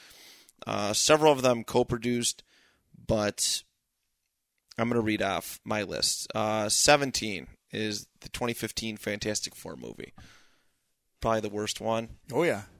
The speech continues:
Speaker 1: It's really bad.
Speaker 2: Fair enough.
Speaker 1: Sixteen was, it was co-produced, but the Elektra movie.
Speaker 2: Oh, God, I forgot about that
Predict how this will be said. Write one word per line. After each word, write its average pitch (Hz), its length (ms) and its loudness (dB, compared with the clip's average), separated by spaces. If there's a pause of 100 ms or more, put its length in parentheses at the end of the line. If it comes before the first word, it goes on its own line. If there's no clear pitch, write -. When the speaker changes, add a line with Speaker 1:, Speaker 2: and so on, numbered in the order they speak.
(920)
Speaker 1:
It's 110 220 -8
really 98 180 -6
bad. - 380 -10
Speaker 2:
Fair - 280 -12
enough. 113 300 -12
Speaker 1:
Sixteen 151 880 2
was, 113 720 2
it 107 60 -6
was 110 140 0
co-produced, 135 800 4
but 110 200 2 (100)
the - 80 -6
Elektra 110 380 -2
movie. 95 360 -6 (680)
Speaker 2:
Oh, - 160 -16
God, - 240 -10
I - 60 -12
forgot - 340 -14
about - 160 -20
that - 120 -20